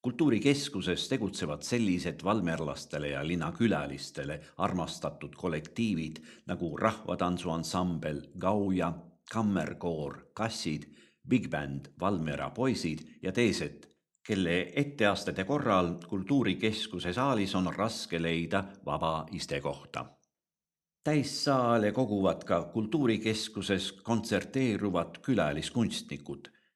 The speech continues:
Sageli suure huvi tõttu korraldatakse ka lisakontserte.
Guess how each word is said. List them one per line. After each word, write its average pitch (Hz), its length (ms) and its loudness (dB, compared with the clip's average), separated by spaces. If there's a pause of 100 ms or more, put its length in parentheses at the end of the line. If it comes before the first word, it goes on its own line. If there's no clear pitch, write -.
Sageli 107 680 4
suure 104 400 2
huvi 117 340 0
tõttu 117 500 -2 (360)
korraldatakse 117 760 2
ka 101 240 2
lisakontserte. 76 1120 -2